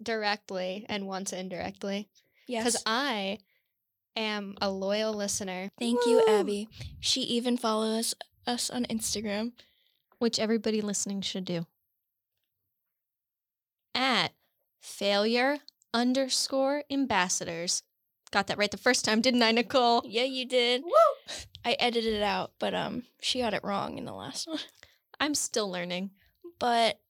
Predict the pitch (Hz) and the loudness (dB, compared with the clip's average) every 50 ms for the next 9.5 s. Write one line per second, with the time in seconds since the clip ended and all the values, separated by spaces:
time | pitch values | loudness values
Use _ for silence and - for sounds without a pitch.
0 | _ - 233 233 233 226 226 226 226 226 226 233 - - _ _ _ - 233 233 | _ -6 -4 -2 0 0 0 0 0 -2 -2 -4 -6 -10 _ _ _ -4 -2 0
1 | 226 247 247 226 226 220 220 220 226 226 254 262 - _ _ _ _ _ _ _ | 2 2 2 4 4 4 4 4 2 0 -2 -6 -10 _ _ _ _ _ _ _
2 | _ _ _ _ _ - 247 233 214 208 214 214 - - - 233 220 214 202 196 | _ _ _ _ _ -8 -4 -2 0 0 2 0 0 0 -2 0 0 0 0 2
3 | 208 208 208 208 208 214 220 226 220 - - - 220 214 202 - 208 202 202 208 | 2 2 2 2 2 0 -2 -2 -4 -4 -4 -4 -6 -6 -4 -4 -4 -4 -4 -2
4 | 208 202 202 202 202 202 196 - 214 214 - - - 214 214 214 214 208 208 208 | -2 -2 -2 -2 -2 -2 -2 -2 -4 -4 -4 -2 -2 0 2 2 2 0 0 0
5 | 208 202 202 202 202 202 202 202 202 202 - - 208 208 202 202 202 202 202 202 | 0 0 -2 -2 -2 -4 -4 -4 -4 -4 -6 -6 -4 -4 -2 -2 0 0 0 0
6 | 202 196 190 190 196 - 190 202 196 196 196 190 196 214 226 226 - - - - | -2 -2 -4 -4 -4 -6 -6 -6 -4 -4 -4 -4 -2 -4 -4 -6 -8 -14 -20 -20
7 | - - - - _ - - - 311 247 196 190 196 196 - - _ - - _ | -20 -20 -20 -18 _ -6 -4 -2 0 0 0 0 0 -2 -6 -8 _ -20 -20 _
8 | _ _ _ _ _ _ _ _ _ _ _ - 240 233 220 220 - - 214 202 | _ _ _ _ _ _ _ _ _ _ _ -2 0 2 2 0 0 -2 -2 0
9 | 202 196 190 190 190 196 190 185 185 - | 0 2 2 2 2 0 0 -2 -4 -6